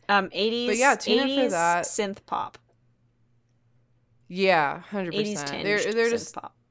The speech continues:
Speaker 2: they're just so fun and
Speaker 1: Rock.
Speaker 2: hilarious, and on top of that, very talented guys.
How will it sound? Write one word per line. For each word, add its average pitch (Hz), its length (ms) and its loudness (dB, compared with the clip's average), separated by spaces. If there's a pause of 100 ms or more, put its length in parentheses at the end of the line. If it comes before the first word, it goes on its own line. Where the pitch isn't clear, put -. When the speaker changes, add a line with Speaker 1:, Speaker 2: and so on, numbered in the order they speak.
(140)
Speaker 2:
they're 220 160 0
just 247 280 -4
so 214 280 0
fun 190 640 0
and 151 220 -8
Speaker 1:
Rock. - 200 -4
Speaker 2:
hilarious, 165 1300 -2
and 160 320 -4
on 160 120 -4
top 160 240 -4
of 160 60 -4
that, 156 180 -2
very 156 280 -2
talented 147 600 -6
guys. 139 600 -10